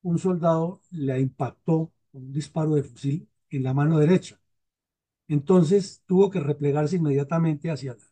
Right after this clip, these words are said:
hacia la mari-, manigua donde estaban y, mm, los bandidos se la llevaron. Ella se, ella salió herida ahí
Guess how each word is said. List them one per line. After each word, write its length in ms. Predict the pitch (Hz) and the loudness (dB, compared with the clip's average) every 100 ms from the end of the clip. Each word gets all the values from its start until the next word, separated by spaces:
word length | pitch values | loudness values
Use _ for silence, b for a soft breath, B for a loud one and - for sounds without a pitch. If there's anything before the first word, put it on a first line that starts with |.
| _ _ _ _ _ _ _ _ | _ _ _ _ _ _ _ _
hacia 340 | 165 135 139 117 | -12 -10 -8 -8
la 380 | 113 104 95 _ _ _ _ _ | -10 -12 -18 _ _ _ _ _
mari-, 480 | 143 147 160 185 180 | 0 2 4 4 4
manigua 420 | 156 151 175 185 | 2 2 4 4
donde 180 | 175 147 | 2 0
estaban 440 | 131 - 151 160 170 _ _ _ _ _ _ - | -6 -4 -2 -2 -6 _ _ _ _ _ _ -2
y, 380 | 185 214 233 - _ | 0 0 -2 -14 _
mm, 320 | 147 127 107 _ _ | -6 -6 -10 _ _
los 200 | 151 151 | -4 -2
bandidos 400 | 147 147 175 165 | 0 2 2 2
se 60 | |
la 100 | 147 | -2
llevaron. 400 | 131 151 208 143 - _ _ _ _ _ _ _ _ _ | -2 0 0 -4 -10 _ _ _ _ _ _ _ _ _
Ella 260 | - 135 147 | -10 -8 -8
se, 200 | 151 147 | -10 -12
ella 180 | 131 147 | -10 -8
salió 320 | 131 127 139 | -6 -2 0
herida 260 | 156 160 160 | 2 2 0
ahí 240 | 165 170 | -2 -4